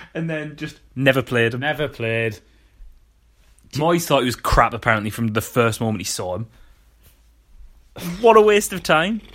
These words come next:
Speaker 1: What an absolute waste of time. Just came and got a wage for, like, two years.
Speaker 2: But great, though. Fair play.
Speaker 1: Oh, again.
Speaker 2: I would, I would love to do that.
Speaker 1: Like I said at the start, when we were talking about Camp and Steele, you've got to respect the grift.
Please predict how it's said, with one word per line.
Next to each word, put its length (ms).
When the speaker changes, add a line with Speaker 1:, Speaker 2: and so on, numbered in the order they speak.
Speaker 1:
What 300
an 80
absolute 380
waste 280
of 80
time. 260
Just 160
came 180
and 80
got 120
a 40
wage 360
for, 100
like, 280
two 340
years. 400
Speaker 2:
But 60
great, 280
though. 300
Fair 300
play. 380
Speaker 1:
Oh, 220
again. 440
Speaker 2:
I 100
would, 220
I 100
would 140
love 160
to 120
do 220
that. 120
Speaker 1:
Like 200
I 20
said 220
at 40
the 60
start, 380
when 100
we 60
were 80
talking 180
about 240
Camp 320
and 140
Steele, 440
you've 160
got 120
to 80
respect 420
the 80
grift. 400